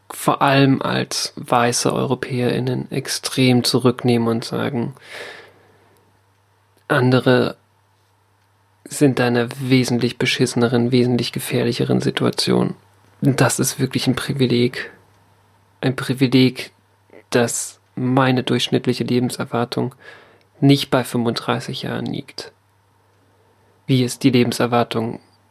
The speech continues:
von schwarzen Transfrauen in den U S A ist. Die U S A zeigt dies Jahr einen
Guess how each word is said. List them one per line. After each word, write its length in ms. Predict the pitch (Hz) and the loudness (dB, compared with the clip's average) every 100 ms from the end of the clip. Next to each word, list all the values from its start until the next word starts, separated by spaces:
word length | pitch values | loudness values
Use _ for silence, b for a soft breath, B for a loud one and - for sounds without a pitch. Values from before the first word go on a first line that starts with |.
| _ _ _ _ _ | _ _ _ _ _
von 220 | - - 127 | -8 -4 -2
schwarzen 480 | - 131 - - | 2 2 2 -2
Transfrauen 640 | 120 - 120 - - 113 107 | -2 -2 -2 -4 -4 -4 -2
in 120 | 123 | -2
den 160 | 123 123 | -2 -2
U 160 | 123 | -2
S 160 | 120 - | -4 -4
A 160 | 131 | -8
ist. 360 | 120 156 - - _ _ _ _ _ _ _ _ B B B B B B B - - | -8 -10 -12 -14 _ _ _ _ _ _ _ _ B B B B B B B -14 -4
Die 100 | 131 | 2
U 100 | 135 | 2
S 160 | 131 | 2
A 220 | - 131 131 | 2 0 0
zeigt 380 | - 127 127 | -2 -4 -2
dies 220 | 139 131 - | -4 -2 -2
Jahr 180 | 127 | -2
einen 320 | 120 123 123 | -2 -2 -4